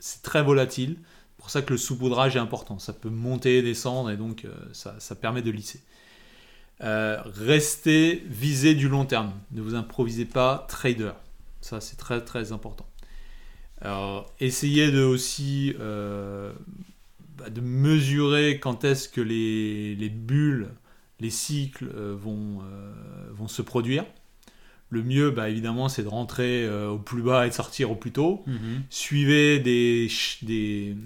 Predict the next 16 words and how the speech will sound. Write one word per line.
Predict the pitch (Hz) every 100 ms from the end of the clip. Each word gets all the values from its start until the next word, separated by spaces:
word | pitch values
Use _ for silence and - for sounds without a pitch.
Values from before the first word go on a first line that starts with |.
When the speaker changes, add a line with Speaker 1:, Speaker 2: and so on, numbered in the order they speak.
| - - - - - -
Speaker 1:
des | 135 117 120
analystes | 135 135 151 139 -
qui | 107
sont, | -
euh, | 113 107 101 98 -
qui | -
sont | - 113
assez | 110 117
pointus | 131 120 - 135 127
et | 104
assez | 101 - 107
bien, | 101 107 110
euh, | 110 101 95 92 95 - - - _ _ _ - -
expérimentés | 113 - 113 113 113 110 123
pour, | 113 98 98
euh, | 95